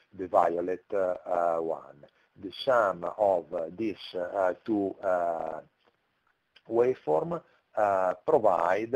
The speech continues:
exactly the real waveform. And, uh, Fourier, uh, demonstrated that, uh, for any kind of waveform, let's say any kind of, uh, distortion, is possible,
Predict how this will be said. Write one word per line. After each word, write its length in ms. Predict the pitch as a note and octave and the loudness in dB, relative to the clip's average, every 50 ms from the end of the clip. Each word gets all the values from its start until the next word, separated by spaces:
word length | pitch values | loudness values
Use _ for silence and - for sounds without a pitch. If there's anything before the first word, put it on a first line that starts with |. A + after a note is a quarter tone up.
| C3+ - - | 0 0 0
exactly 800 | - D3+ A#2 F2 E2 - - - - - F2+ F2+ F#2+ G2 - - F#2+ | -4 -6 -4 -4 -4 -4 -4 -6 -12 -10 -8 -6 -6 -6 -6 -6 -4
the 140 | G2+ G#2+ G#2 | -2 -2 -2
real 520 | - D#2+ C#2 C#2+ D2 D#2 D#2 D#2 E2 E2 - D#2+ | -2 -6 -12 -8 -8 -8 -6 -4 -6 -6 -6 -10
waveform. 580 | D2 C#2+ - - _ _ - - C#2+ D2 D2+ - _ _ _ _ _ _ _ - | -14 -16 -16 -20 _ _ -16 -16 -16 -16 -18 -20 _ _ _ _ _ _ _ -6
And, 280 | A#2 A2+ A2+ A2 G#2+ | -6 -6 -6 -4 0
uh, 240 | A2+ G#2+ G#2+ G#2+ G#2 - - | 2 4 6 4 4 2 -2
Fourier, 540 | D3 C#3 C3+ A#2+ A2 A2 A#2 A#2+ A#2+ - - | -4 -2 -2 0 0 0 0 -2 -2 -2 0
uh, 280 | A2+ G#2+ G#2 G#2 G2+ F#2+ | 0 2 2 2 0 -2
demonstrated 800 | F#2+ A2 A#2+ B2+ C3 - - - G2 F#2 F#2 F2+ - A2+ A2+ G#2+ - - - - G#2 G2+ F2+ | -4 -6 -6 -6 -8 -8 -8 -8 -6 -6 -6 -6 -6 -8 -8 -8 -8 -12 -10 -8 -10 -6 -2
that, 320 | - A2 G2+ F#2 - _ | 0 0 0 0 -2 _
uh, 160 | G2+ F#2+ F2+ - - _ | -4 -4 -4 -4 -6 _
for 420 | A#2 G#2+ G#2 G2+ G2 G2 F#2 - - | 0 2 2 2 2 2 -2 -2 -4
any 280 | B2+ B2+ A#2+ A#2+ A2+ | -6 -8 -8 -10 -14
kind 680 | - - A#2+ A2+ G#2+ G#2+ G2+ G2 F#2+ F#2+ F#2 F2+ F#2 F2+ | -6 -4 -2 0 0 0 -2 -2 -4 -6 -8 -10 -8 -2
of 460 | F#2 F2+ F2+ F2+ - F#2 F2+ F2+ F2+ | 0 0 0 0 0 -2 -2 -2 -4
waveform, 760 | F2+ F2+ F#2 G2 F#2 F2 D#2+ - _ - - - C#3+ - - - | -6 -6 -6 -6 -6 -6 -10 -10 _ -2 -2 -2 -2 -6 -10 -8
let's 260 | E2+ E2 - - _ _ | -10 -12 -12 -14 _ _
say 240 | F#2 F2+ F2 D#2 D2 C#2+ _ _ _ _ _ _ _ _ C3+ | -8 -6 -6 -8 -10 -12 _ _ _ _ _ _ _ _ -10
any 240 | B2+ A#2 A2 G2+ | -8 -8 -8 -10
kind 560 | - - A#2+ G#2+ G2 F#2 F2+ E2+ F2 E2+ E2+ F2 | -6 -2 -2 0 0 0 -2 -4 -8 -10 -8 -6
of, 260 | E2+ E2 D#2+ D#2 E2+ | -6 -6 -6 -4 -4
uh, 100 | F2 E2+ | -6 -6
distortion, 760 | E2+ - - - - E2 D#2 D2+ D2+ - - - B2 B2+ B2+ - - | -6 -10 -14 -12 -6 -4 -4 -4 -4 -8 -10 -10 -10 -8 -8 -10 -10
is 140 | G2+ F#2+ - | -12 -14 -10
possible, 580 | _ - B2+ A2 - - - F#2 E2 E2+ E2 | _ 0 0 0 0 -4 -10 -12 -10 -10 -10